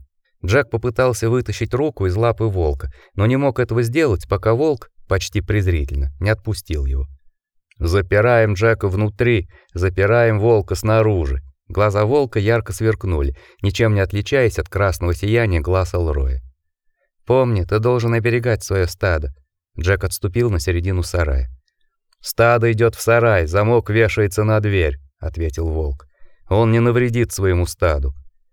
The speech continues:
Его глаза потускнели, стали оранжевыми. «Повесь замок на дверь». «Да поколотит его Бог, это я сделаю», прорычал волк. «Я вешаю Богом поколоченный замок на Богом поколоченную дверь».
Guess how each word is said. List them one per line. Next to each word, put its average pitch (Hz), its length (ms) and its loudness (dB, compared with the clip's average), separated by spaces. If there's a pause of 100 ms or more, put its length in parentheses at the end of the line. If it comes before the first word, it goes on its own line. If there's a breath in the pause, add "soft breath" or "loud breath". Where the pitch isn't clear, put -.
(120)
Его 98 240 0
глаза 110 320 0
потускнели, 87 680 -2
стали 98 360 -2
оранжевыми. 67 680 -2 (540)
«Повесь 135 340 4
замок 101 360 0
на 98 160 -2
дверь». 95 300 -2 (600)
«Да 73 220 0
поколотит 131 720 4
его 120 220 4
Бог, 110 360 2
это 110 240 2
я 110 200 4
сделаю», 92 560 0 (260)
прорычал 80 560 -2
волк. 73 320 -6 (400 soft breath)
«Я 107 200 4
вешаю 127 440 2
Богом 113 360 4
поколоченный 117 760 2
замок 123 500 2
на 110 160 4
Богом 117 420 2
поколоченную 113 840 2
дверь». 104 420 2